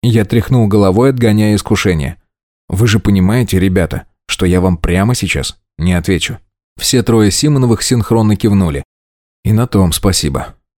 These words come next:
Не хватало еще юношеского максимализма. Здесь и сейчас. Хорошо. Тогда давайте на этом пока сделаем паузу.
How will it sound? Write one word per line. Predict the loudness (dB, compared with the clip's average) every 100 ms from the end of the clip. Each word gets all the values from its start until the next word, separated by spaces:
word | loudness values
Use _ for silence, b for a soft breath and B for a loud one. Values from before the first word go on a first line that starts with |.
| -6
Не | -4
хватало | 0 0 2 2
еще | 2 0 0
юношеского | 2 0 -2 -4 -2 0
максимализма. | 0 0 0 2 0 -2 -6 -10 _ -8
Здесь | -6 0 2 2 0
и | -2
сейчас. | -2 -2 -4 -6 -10 _ _ _ _ _ _
Хорошо. | -4 -2 0 -2 -4 -12 _ _ _
Тогда | -2 0
давайте | 2 2 0 0 -2
на | 0 0 0
этом | 0 -2 -2
пока | -2 0
сделаем | 0 0 2 2 0
паузу. | 0 0 -2 -6